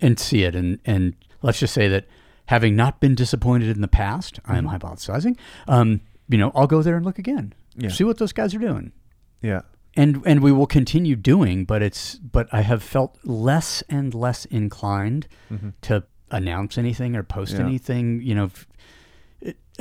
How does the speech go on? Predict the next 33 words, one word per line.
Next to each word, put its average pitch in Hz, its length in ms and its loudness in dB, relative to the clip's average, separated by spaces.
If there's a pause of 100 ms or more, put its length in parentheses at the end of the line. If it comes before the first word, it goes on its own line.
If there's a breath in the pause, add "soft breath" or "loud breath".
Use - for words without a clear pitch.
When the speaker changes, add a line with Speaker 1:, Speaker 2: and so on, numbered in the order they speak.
(140)
Speaker 1:
espe-, - 480 0
and 175 100 2
I'm 190 60 2
just - 200 -8
like, 175 100 -10
"Oh, 190 100 -4
if 175 120 -8
it, - 200 -10
if - 200 -8
it 165 80 -10
feels 196 480 -6
forced, - 540 -4
then 147 160 2
it 139 220 -2
is, 147 520 2 (240 soft breath)
Speaker 2:
Yeah. 113 220 -4
Speaker 1:
and 147 320 4
then 143 180 4
you 143 100 4
shouldn't." 95 520 -2 (760 loud breath)
Speaker 2:
Yeah. 113 360 4 (120)
Speaker 1:
<laughs> - 280 -8
Speaker 2:
Well, 254 260 6
it's 202 140 2
like 220 180 4
when 196 180 0
we 196 80 4
come 208 160 -4
out 196 120 0
with 139 100 -2
a 127 40 -6
podcast, 104 840 -2 (340)
um, 110 680 -2